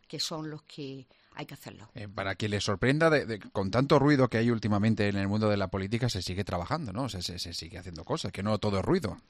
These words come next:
Speaker 1: Pues sí, efectivamente. O sea, el ruido para quien lo quiera. Nosotros tenemos muy claro que lo que venimos a las instituciones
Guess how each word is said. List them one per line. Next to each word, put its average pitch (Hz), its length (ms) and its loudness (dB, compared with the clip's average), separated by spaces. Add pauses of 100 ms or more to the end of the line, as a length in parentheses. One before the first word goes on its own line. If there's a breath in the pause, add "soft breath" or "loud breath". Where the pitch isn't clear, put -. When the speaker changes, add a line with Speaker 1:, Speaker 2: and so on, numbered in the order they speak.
(540 loud breath)
Speaker 1:
Pues 127 240 -8
sí, 143 200 -6
efectivamente. 156 800 -12 (200)
O - 20 -18
sea, 135 240 -8
el 143 140 -8
ruido 147 340 -6
para 202 200 -2
quien 170 200 -8
lo 147 80 -10
quiera. 185 360 -8 (220)
Nosotros 160 800 -10
tenemos 160 300 -10
muy 160 160 -10
claro 160 280 -10
que 226 80 -10
lo 220 80 -10
que 156 100 -8
venimos 147 300 -8
a 160 40 -10
las 160 120 -10
instituciones 175 800 -12